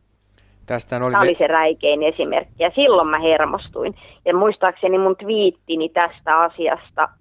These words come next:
Speaker 2: oli Pekka Haaviston twiitin jälkeen sillä viikolla Suomen twiitatuin ja retweetatuin. Ja niinhän siinä sitten kävi, että pariskunta lähti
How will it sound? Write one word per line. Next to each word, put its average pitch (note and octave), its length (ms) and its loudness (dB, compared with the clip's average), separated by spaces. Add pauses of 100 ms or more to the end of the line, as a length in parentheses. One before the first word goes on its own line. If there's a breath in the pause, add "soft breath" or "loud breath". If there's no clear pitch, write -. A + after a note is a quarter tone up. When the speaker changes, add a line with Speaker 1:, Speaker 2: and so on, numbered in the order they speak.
(500)
Speaker 2:
oli E3+ 200 0
Pekka F#3+ 480 -2
Haaviston F3+ 680 0
twiitin E3+ 520 -4
jälkeen E3 800 -4 (460)
sillä E3 340 -2
viikolla - 640 -2 (560)
Suomen E3+ 460 -2 (100)
twiitatuin E3+ 840 -8 (180)
ja E2+ 100 -6
retweetatuin. - 920 -10 (1120)
Ja G3+ 320 2 (340)
niinhän A#3 400 2
siinä C#4 260 2
sitten C4 340 -4
kävi, A3+ 420 2 (540)
että F3+ 440 -4 (760)
pariskunta F#3+ 560 0
lähti G3 300 -2